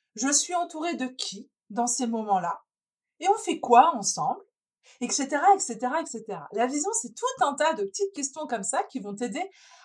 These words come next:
à, euh, à créer ta réalité, en fin de compte, en faisant une projection dans l'avenir. Donc, tu vois que ce sont des questions concrètes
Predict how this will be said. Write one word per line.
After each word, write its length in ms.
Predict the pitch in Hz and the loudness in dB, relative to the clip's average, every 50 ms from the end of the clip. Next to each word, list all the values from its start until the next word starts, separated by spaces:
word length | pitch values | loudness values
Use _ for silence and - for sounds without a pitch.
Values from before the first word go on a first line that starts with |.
| - _ - | -14 _ -2
à, 500 | 214 214 208 202 202 196 196 190 185 185 | 2 6 6 8 8 8 8 6 6 6
euh, 80 | 180 180 185 - - | 2 -2 -6 -8 -6
à 80 | 190 | -6
créer 320 | 196 - - - 370 392 392 | -6 -4 -2 0 2 2 4
ta 140 | 339 240 | 4 2
réalité, 580 | 220 220 220 214 208 190 185 185 165 - 302 370 | 2 4 2 2 2 2 0 -4 -10 -2 0 0
en 100 | 359 254 | 2 2
fin 160 | - 202 180 | -2 -6 -8
de 80 | 175 165 | -8 -8
compte, 280 | - 220 311 392 392 | -6 -4 -4 -2 -2
en 80 | 311 - | -2 -4
faisant 360 | - - 202 202 247 311 339 277 | -2 0 0 2 2 2 0 0
une 140 | 214 196 185 | -2 -4 -6
projection 880 | - - - - - 403 415 392 294 311 - - - - 269 294 349 - _ _ _ _ _ _ _ | -6 -6 2 6 8 8 8 8 6 0 -4 -4 -4 -4 -6 -8 -8 -10 _ _ _ _ _ _ _
dans 220 | 190 190 330 359 381 | 2 8 10 12 12
l'avenir. 400 | 311 262 254 190 180 160 135 139 | 12 10 6 2 -6 -10 -12 -14
Donc, 140 | 156 165 - | -16 -16 -12
tu 80 | - 247 | 0 2
vois 120 | 359 392 | 2 2
que 60 | 392 | 2
ce 100 | - 254 | 0 -6
sont 180 | - - 320 330 | -8 -6 -6 -6
des 140 | 233 208 208 | -6 -6 -8
questions 440 | - 240 233 - - - 208 202 | -4 -4 -4 -4 -2 -4 -4 -4
concrètes 600 | 202 - 180 175 160 - - - - - - - | -6 -8 -12 -14 -6 -2 0 0 0 0 -4 -12